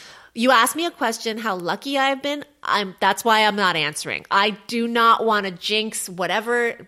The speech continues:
good or bad situation I have here. I am, I will, all, all I'll say is that I love my home and my home has been good to me because I share it with beautiful creatures, my husband and my two dogs.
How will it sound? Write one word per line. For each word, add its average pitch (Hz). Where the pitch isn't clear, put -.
good 269
or 330
bad 269
situation 220
I 196
have 208
here. 226
I 196
am, 190
I 185
will, 196
all, 220
all 247
I'll 277
say 202
is 190
that 165
I 170
love 175
my 208
home 196
and 185
my 180
home 185
has 180
been 196
good 170
to 190
me 208
because 175
I 165
share 175
it 165
with 165
beautiful 180
creatures, -
my 151
husband 165
and 147
my 139
two -
dogs. -